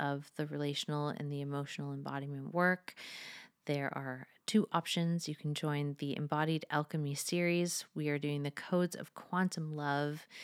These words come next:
next. That is the next eight-week series. We start on April sixth, and we get to do some guided alchemical embodiment work.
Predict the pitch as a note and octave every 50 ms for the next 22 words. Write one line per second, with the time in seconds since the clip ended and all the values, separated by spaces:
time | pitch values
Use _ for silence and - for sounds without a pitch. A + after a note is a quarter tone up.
0 | - - - _ - D3+ D3 E3 G3 G#3+ - - - - - - - D3+ D3 D3
1 | D3 C#3+ - - D3 D3 C#3+ D3+ - - - - D3 C#3 - - D3+ C#3+ - -
2 | - - F3+ F3 F3 F3+ F3+ F3+ F3+ - - D#3+ D3+ - - - D3+ C#3+ C#3+ -
3 | C#3 - - - - - - - C#3 C#3+ - - - - - A#3 B3+ - - -
4 | - - _ _ - - - - - - - - - - - - - - _ -
5 | D#3+ E3 D#3+ D3+ D3+ D3 C#3+ C#3+ D3 D3 D3+ D3+ - - - - - - _ _
6 | _ _ _ _ - - _ _ _ _ _ _ _ - D3+ D3 D3+ D3 - -
7 | D#3 - D3+ C#3+ - - D3+ C#3+ C#3 C#3 - - C#3+ C3+ C#3 D3 D3 D3+ D3+ -
8 | - C3+ C#3+ C#3+ - - - D3 D3 D3 - - C#3 C#3 C3+ C3+ - C#3+ E3 F3
9 | F3+ F3+ F3+ F3+ F3 - - E3+ F3 E3+ E3+ E3+ - - - -